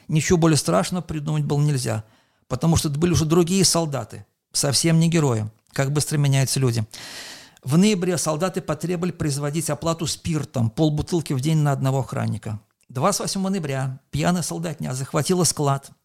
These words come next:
Они добрались до цистерн, сломали измерительные приборы.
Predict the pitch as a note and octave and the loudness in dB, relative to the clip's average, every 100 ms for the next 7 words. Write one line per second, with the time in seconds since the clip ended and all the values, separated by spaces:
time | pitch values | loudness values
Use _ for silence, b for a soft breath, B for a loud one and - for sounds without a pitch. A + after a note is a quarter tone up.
0 | _ _ B B - C3+ D#3+ D#3+ D3 E3 | _ _ B B -2 2 4 2 0 -2
1 | E3+ C#3 D#3+ F3+ - - D3+ C#3 - _ | -4 -6 -6 -4 -4 -2 0 0 -4 _
2 | - C#3 D3 E3+ D3 F3 E3 D#3+ D#3 D#3+ | -2 0 0 -2 -2 -2 -2 -2 0 2
3 | C#3+ C#3+ C#3+ C3+ | 4 4 2 0